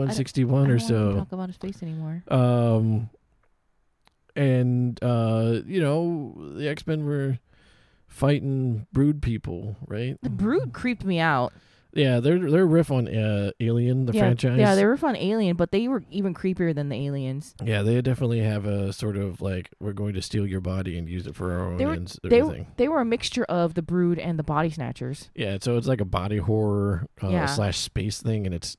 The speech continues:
Speaker 1: they're, they're annoying, too,
Speaker 2: Yeah.
Speaker 1: though. Yeah.
Speaker 2: At, at first, I was terrified, and then, like, towards the end of those issues, I was just like, "Hurry up.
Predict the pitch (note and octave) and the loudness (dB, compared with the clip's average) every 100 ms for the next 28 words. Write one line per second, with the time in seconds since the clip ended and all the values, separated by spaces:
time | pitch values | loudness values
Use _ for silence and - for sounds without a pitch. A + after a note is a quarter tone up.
0 | _ - - - - _ _ - C#3+ F3+ | _ -20 -20 -20 -20 _ _ 2 4 8
1 | G#3 E3 E3+ B2 F#2+ - A#2+ G2+ G#3+ G#3 | 8 10 8 6 2 0 2 4 4 4
2 | A2 - - - - B2 G2+ D#3 - - | 2 0 -8 -20 -4 0 0 -2 -8 -2
3 | - _ - A3+ C#4+ F#4 B3 F3 G#3+ F#3 | -2 _ -4 0 0 2 2 2 2 0
4 | - C#4 D4 - G3+ G3 G3+ G3 F3+ - | 2 0 0 0 0 0 0 -4 -6 -4
5 | G3 G3 G3+ - E3+ G3 G3+ G#3 A3+ A3+ | -2 0 0 -2 -2 -2 0 0 0 -2
6 | A3+ A3+ B3+ A3 F#3+ G#3 G#3+ F#3+ - G3+ | -4 -2 0 0 0 0 -4 -4 -4 0
7 | C4 C4+ D4+ D4+ | 2 2 0 -4